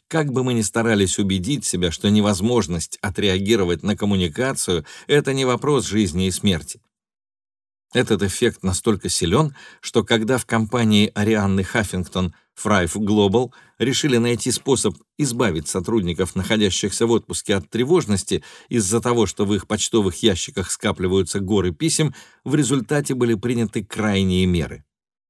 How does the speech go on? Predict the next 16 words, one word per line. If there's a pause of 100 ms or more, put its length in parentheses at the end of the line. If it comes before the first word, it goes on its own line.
Если
кто-то
посылал
сообщение
коллеге,
взявшему
отпуск, (400)
то
получал
уведомление,
что
его
письмо
было
автоматически
удалено.